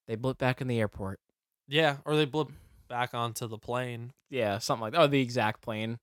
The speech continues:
Speaker 2: Yeah. What
Speaker 1: <laughs> They're
Speaker 2: happens if
Speaker 1: just
Speaker 2: you're
Speaker 1: sitting on someone's lap.
Speaker 2: skydiving?
Speaker 1: <laughs> Oh, that, okay, there you go.
Speaker 2: <laughs> There you go. Yeah, there's, there's a lot of problems that bringing everybody back would cause. I wonder if they're gonna go more into that.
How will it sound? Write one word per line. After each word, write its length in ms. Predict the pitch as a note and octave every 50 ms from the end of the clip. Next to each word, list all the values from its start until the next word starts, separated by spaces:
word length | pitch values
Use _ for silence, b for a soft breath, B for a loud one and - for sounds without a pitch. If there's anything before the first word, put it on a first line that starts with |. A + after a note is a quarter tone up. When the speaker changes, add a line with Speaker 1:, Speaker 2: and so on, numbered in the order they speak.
| _ _ _
Speaker 2:
Yeah. 300 | C3 B2+ B2 A#2 A2+ A#2+ C3+ - _ _ _ _ _ -
What 100 | C3+ C3+
Speaker 1:
<laughs> 80 | C3+
They're 80 | E3 D3+
Speaker 2:
happens 100 | D3+ C3+ C3
if 60 | C3
Speaker 1:
just 60 | C3
Speaker 2:
you're 80 | C3+ B2+
Speaker 1:
sitting 180 | C3 C3 C3 C3
on 80 | C3
someone's 320 | C3 - C3+ B2 B2 A#2+ G#2+
lap. 320 | A2 A2 A2+ A2+ A2+ A2+
Speaker 2:
skydiving? 420 | A#2 A#2+ A#2 - - - F3+ E3+ -
Speaker 1:
<laughs> 60 | -
Oh, 400 | - C#3+ D#3+ F3+ E3 D3 C#3 B2+ A#2 A2+
that, 140 | A#2 A#2+ C3 C#3+
okay, 160 | B2 - B2+
there 140 | A2+ A2+ A#2
you 120 | A2+ G#2
go. 240 | G2+ G#2 G#2 G#2+ A#2 D#3+ C#3+ -
Speaker 2:
<laughs> 120 | - -
There 320 | E3 F3 D#3+ C#3 C3 C3 B2+
you 80 | A#2+
go. 260 | A#2 A2+ A2 A2+ A2+ b b b b b b b b b b
Yeah, 220 | B2+ C3 B2+ A#2+ A#2+
there's, 160 | B2+ A#2+ - -
there's 140 | D3+ D#3+
a 40 | A3+
lot 200 | B3 A3+ A#3 C4 B3+
of 80 | -
problems 600 | - D#3 D#3 F#3 F#3 E3 C3+ B2 A2+ - - - -
that 320 | A#2+ A2 G#2+ A2 G#2 - - _ _
bringing 240 | C3 C3+ C3 B2+ B2
everybody 380 | A#2+ A2+ A2+ A2+ A#2 A2 A2 G#2+
back 280 | A2+ A2+ A#2 C3 -
would 120 | A2+ G#2 G#2+
cause. 520 | - G#2 G#2+ G#2 G#2 G2+ G2 - - - -
I 60 | A#2+
wonder 200 | B2 C3 C3 C3+
if 80 | A#2+ -
they're 100 | B2+ A#2+
gonna 140 | B2 A#2+ A#2
go 140 | A2+ A2 A2
more 240 | A2 A2 A2 G#2+ G#2+
into 180 | A2 A2 - G#2+
that. 320 | G#2+ A2+ C3 B2+ G#2 -